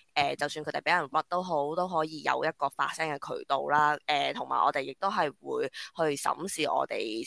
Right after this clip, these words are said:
誒，同我哋合作嘅項目啦嘅真偽，然後先至會，誒，發新聞嘅。咁我哋就會喺依幾，誒，從住依幾方面咁樣喺Web三區入面去做一個，誒，教育同埋一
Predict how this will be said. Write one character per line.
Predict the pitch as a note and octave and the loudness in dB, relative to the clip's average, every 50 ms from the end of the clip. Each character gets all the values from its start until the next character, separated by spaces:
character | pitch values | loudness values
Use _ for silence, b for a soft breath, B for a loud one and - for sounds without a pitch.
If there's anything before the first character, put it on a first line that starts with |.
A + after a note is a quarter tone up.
| - - | -6 -2
誒， | - C#3+ C3+ B2+ B2 A#2+ | -2 0 0 0 0 -2
同 | - - C#3 - | -2 -4 -6 -6
我 | C#3+ | -4
哋 | C3+ - | -2 0
合 | - - - - | 0 0 0 0
作 | - C#3 - | -6 -6 -2
嘅 | - C3+ | -2 -2
項 | - - - C#3 C#3+ C#3 | -2 -2 -2 -2 -2 -2
目 | C#3 C3+ - - | -4 -4 0 4
啦 | D#3+ D#3+ E3 | 4 4 4
嘅 | - C3+ - | 2 -2 -2
真 | - - D#3 D#3 | 2 2 2 2
偽， | D#3 - - - A#2 D#2+ F2 F2 E2+ - - F#2+ B2 C3 | 2 2 2 2 2 2 0 -4 -8 -10 -8 -8 -8 -8
然 | - | -8
後 | - | -8
先 | - - E3+ F3 | -8 -8 -8 -6
至 | - D3 | -6 -6
會， | - - - B2+ - | -4 -2 0 0 0
誒， | - - - G2 F2 - - | 0 0 -2 -2 -2 -2 2
發 | - C3+ | 2 0
新 | B2+ - - D#3 | 2 2 -2 -2
聞 | D#3 D#3 D3+ C3+ - - | -2 0 -2 -4 -4 -4
嘅。 | - C3 - B B B B B | -8 -8 -8 B B B B B
咁 | F#3+ G#3+ B3 G#3+ | -6 0 2 4
我 | F#3 | 4
哋 | E3 D3+ - | 4 4 2
就 | C#3+ B2+ | 2 -2
會 | B2+ C#3 C3 | -2 0 -2
喺 | - - - - | 0 0 -2 -2
依 | - - - D#3+ E3+ - - | -4 -4 -10 -12 -8 -2 0
幾， | C3 - F#2 D2+ - _ | 0 0 0 -2 -6 _
誒， | - C#3+ C#3+ D3+ - _ _ _ _ _ | 0 0 0 0 -4 _ _ _ _ _
從 | - - E3+ C#3+ C3+ C#3 | -8 -6 -4 -4 -6 -6
住 | - D3 | -6 -8
依 | D3 D#3+ F#3+ F#3+ | -6 -6 -6 -4
幾 | - A#2+ F#2+ A2+ D3+ | -2 -2 0 0 2
方 | - E3 D3+ D#3 D#3 D#3+ - | 4 6 6 6 6 4 0
面 | D3 C3+ F#2+ F2 | -4 -4 -2 0
咁 | - C#3+ | 0 2
樣 | D3+ D3+ D3 D#3 | 4 4 4 4
喺 | D3+ C3+ C3 C3 | 4 2 2 4
Web | C#3 C#3+ C#3 - | 4 4 4 4
三 | - D3+ C#3+ C#3+ C#3+ C#3 | 2 2 2 2 2 -2
區 | - D#3 D#3 D3 D3 C#3+ | -4 -2 0 2 2 2
入 | - - - | 2 0 0
面 | D3 D3 C3+ C#3 | -2 -4 -2 -2
去 | D3 D3 C#3+ - G2 A2 - | 0 0 0 0 0 -2 -2
做 | - C3 G2 F#2 F#2 A#2+ | 0 2 2 2 2 0
一 | A2+ C#3+ - | -2 -2 -2
個， | - C#3 C#3 C3+ C3+ - B B B B B B | 0 0 2 2 2 2 B B B B B B
誒， | - C3+ A2+ A2 - | 4 4 4 4 4
教 | - D3 C#3+ C#3+ B2+ | 4 6 6 6 4
育 | - - | 2 0
同 | - - - - | -2 -2 -4 0
埋 | - - - C#2 | 2 0 0 2
一 | F#2 C#3+ | 2 4